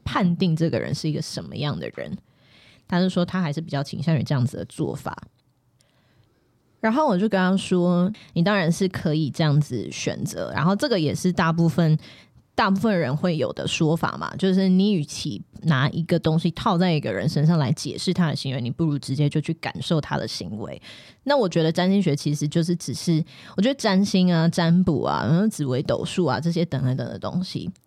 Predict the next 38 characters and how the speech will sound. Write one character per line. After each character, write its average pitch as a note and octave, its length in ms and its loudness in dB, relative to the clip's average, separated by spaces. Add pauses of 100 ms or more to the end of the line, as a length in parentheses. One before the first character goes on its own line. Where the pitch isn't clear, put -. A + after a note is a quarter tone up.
反 F#3+ 120 2
正 B3 120 2
诸 C4+ 280 0
如， F#3+ 200 4
反 - 200 0
正 A3+ 80 4
就 A#3+ 120 0
是 A#3+ 60 -2
各 G3+ 200 0
式 F#3 160 0
各 G3+ 80 0
样， F3 180 2
包 A3 220 2
含 E3 160 2
M C#3 180 2
B D3 160 2
T - 280 -6
I、 - 280 -4 (140)
包 G#3+ 180 2
含 E3 160 0
人 A#2 220 -4
类 C3+ 160 2
图， - 240 -6
这 G3+ 100 0
些 G#3 140 2
所 E3+ 320 0
有 D#3 100 2
把 G#2+ 200 -2
人 F#2+ 180 -6
类 D#3 100 2
分 D#3+ 240 2
门 C3+ 320 2
别 - 180 -8
类、 C#3 200 -2
贴 F3+ 300 -2
标 E3 200 0
签 D#3+ 300 0
的 - 100 -4